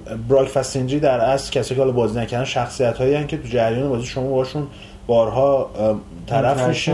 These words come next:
Speaker 2: دارید
Speaker 1: آره.
Speaker 2: باشون.
Speaker 1: و در اصل، اه، کار کرافت رو انجام می‌دن. شما می‌تونید
Speaker 2: بلک
Speaker 1: برین
Speaker 2: اسمیتتون.
Speaker 1: بلک اسمیت. می‌تونید برین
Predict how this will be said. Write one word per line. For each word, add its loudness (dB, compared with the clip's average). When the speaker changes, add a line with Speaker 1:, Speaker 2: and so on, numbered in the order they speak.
Speaker 2:
دارید 2
Speaker 1:
آره. 2
Speaker 2:
باشون. -2
Speaker 1:
و 4
در 4
اصل، 0
اه، 0
کار 2
کرافت -2
رو 2
انجام -2
می‌دن. -6
شما -4
می‌تونید 0
Speaker 2:
بلک 2
Speaker 1:
برین 0
Speaker 2:
اسمیتتون. -2
Speaker 1:
بلک 2
اسمیت. -4
می‌تونید -4
برین 0